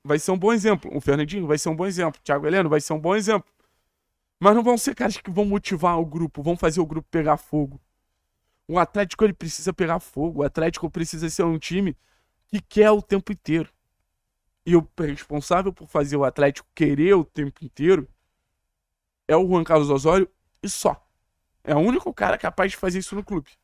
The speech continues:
Porque se ficar só na parte tática, técnica, seria um, um Wesley da vida. Um bom treinador, alguns bons conceitos e pá. Mas a capacidade de motivar, a capacidade de incendiar, a capacidade de mobilizar o grupo,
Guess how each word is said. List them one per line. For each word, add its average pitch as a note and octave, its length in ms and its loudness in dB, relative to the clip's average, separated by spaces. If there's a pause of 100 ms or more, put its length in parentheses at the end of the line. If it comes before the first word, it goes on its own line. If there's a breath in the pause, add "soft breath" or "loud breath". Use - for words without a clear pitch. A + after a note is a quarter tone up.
(500)
Porque - 240 -2
se A3 140 -4
ficar E3+ 220 -2
só G3 200 -4
na F#3 80 -2
parte - 320 -6
tática, D#3 460 -2
técnica, - 520 -2 (720)
seria - 240 -2
um, A4+ 300 -6
um E4+ 320 -4
Wesley F#3+ 360 2
da C#3+ 100 2
vida. C#3 280 -4 (340)
Um G4+ 120 -4
bom G3 140 0
treinador, G#3+ 460 2
alguns F3 260 -2
bons E3 240 -2
conceitos G3+ 520 -4
e C4+ 40 -4
pá. - 300 -4 (920)
Mas E3 480 0 (640)
a C3+ 80 -2
capacidade C#3 560 -4
de D#3+ 60 -14
motivar, D#3 520 -2 (220 soft breath)
a - 80 -10
capacidade D3 640 -4
de - 80 -6
incendiar, E3 560 -4 (200 soft breath)
a C#3 120 -6
capacidade D#3+ 540 -2
de F3 40 -10
mobilizar E3 720 0
o F#3+ 80 0
grupo, D#3 420 -6